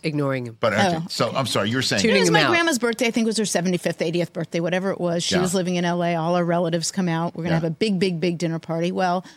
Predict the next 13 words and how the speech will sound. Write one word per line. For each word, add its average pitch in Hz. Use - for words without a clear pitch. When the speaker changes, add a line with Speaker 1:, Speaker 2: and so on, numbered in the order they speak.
Speaker 3:
the 208
Jets 185
are 180
playing 180
the 175
Raiders 170
in 175
the 165
L 160
A 165
Coliseum 175
that 170
day. 170